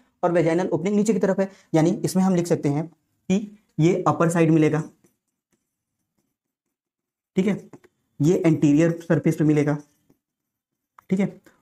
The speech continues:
और ये वाला आपको लोअर साइड। दूसरा चीज पोस्टीरियर। ये बच्चा हमारा पे यहाँ पे वेस्टिब्यूल खत्म हो गया। वेस्टिब्यूल क्या होता है? एक बाउल शेप कैविटी होता है। इस वेस्टिब्यूल के अंदर हमें दो ओपनिंग देखने को मिलेगा,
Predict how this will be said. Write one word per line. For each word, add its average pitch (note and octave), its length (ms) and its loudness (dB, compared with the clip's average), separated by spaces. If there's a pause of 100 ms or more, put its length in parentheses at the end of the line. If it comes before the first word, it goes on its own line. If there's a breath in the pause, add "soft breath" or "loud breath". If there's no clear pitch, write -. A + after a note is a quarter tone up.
(100)
और E3 120 2
ये E3 140 4
वाला F3 180 0
आपको E3 380 -2
लोअर C#3 320 4
साइड। D#3 360 -2 (2500)
दूसरा D3+ 300 0
चीज F3+ 260 -4 (1600)
पोस्टीरियर। B2 640 -4 (1400)
ये F3 140 2
बच्चा F#3 240 -2
हमारा D#3+ 320 0
पे E3+ 120 -4
यहाँ D#3 160 -4
पे F#3 100 -4
वेस्टिब्यूल D#3 540 -2
खत्म C#3+ 260 -6
हो B2+ 80 -4
गया। C3+ 100 -4 (300 loud breath)
वेस्टिब्यूल F#3 440 0
क्या F#3+ 100 -2
होता F#3 140 -2
है? - 80 -4
एक D#3+ 160 -4
बाउल D3 260 0
शेप E3+ 220 -6
कैविटी C#3+ 300 -2
होता D#3+ 160 -2
है। D#3 160 -6
इस F3+ 160 -2
वेस्टिब्यूल E3 540 -2
के F3 60 -4
अंदर E3+ 180 -2
हमें E3 220 -4
दो D3 100 0
ओपनिंग D#3 300 -2
देखने D3+ 200 -2
को D#3 60 -2
मिलेगा, D3+ 220 0